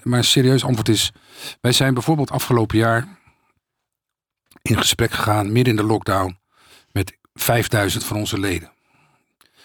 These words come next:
En niet met een, een, een enquêteformulier of een online vragenreisje, eh, waar je dan maximaal één minuut aan hoeft te besteden.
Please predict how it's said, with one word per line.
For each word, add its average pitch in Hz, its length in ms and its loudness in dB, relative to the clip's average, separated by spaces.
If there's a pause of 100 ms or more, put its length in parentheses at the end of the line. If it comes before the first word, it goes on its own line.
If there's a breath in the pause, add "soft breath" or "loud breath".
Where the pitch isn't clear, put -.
(300 soft breath)
En 110 200 0
niet 135 240 0
met 117 280 -2
een, 101 320 -4
een, 98 260 -8
een 101 240 -8
enquêteformulier 101 1000 -2
of 98 120 -6
een 101 120 -8
online 98 380 -2
vragenreisje, 101 960 -2 (520 soft breath)
eh, 98 320 -4
waar 95 160 0
je 98 60 -4
dan 98 120 -4
maximaal 104 440 -2
één 104 140 -2
minuut 101 200 -8
aan 95 100 -2
hoeft 101 160 -6
te 101 60 -10
besteden. 107 420 -2